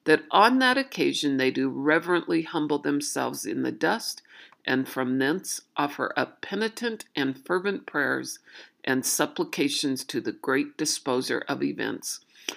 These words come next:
for a return of the inestimable blessings of peace, union, and harmony throughout the land, which it has pleased him to assign as a dwelling place for ourselves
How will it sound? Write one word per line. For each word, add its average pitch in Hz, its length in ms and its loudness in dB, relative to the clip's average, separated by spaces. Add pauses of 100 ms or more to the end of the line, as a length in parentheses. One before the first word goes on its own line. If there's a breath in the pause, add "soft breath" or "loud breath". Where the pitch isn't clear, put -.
(260 loud breath)
for 143 140 2
a 139 40 4
return 139 520 0
of 151 140 0
the 143 200 2
inestimable 185 800 0
blessings 180 640 0
of - 180 -8
peace, - 460 -8
union, 165 400 2
and 147 160 0
harmony 165 580 0 (560 loud breath)
throughout 147 400 4
the 165 100 2
land, 143 400 4
which 143 260 0
it 151 160 0
has 143 260 -4
pleased 240 580 -4
him 254 640 2
to 247 160 -4
assign 202 480 -2
as 196 160 -6
a 214 60 -4
dwelling 139 480 -2
place - 420 -6 (520 loud breath)
for - 220 -2
ourselves 196 880 0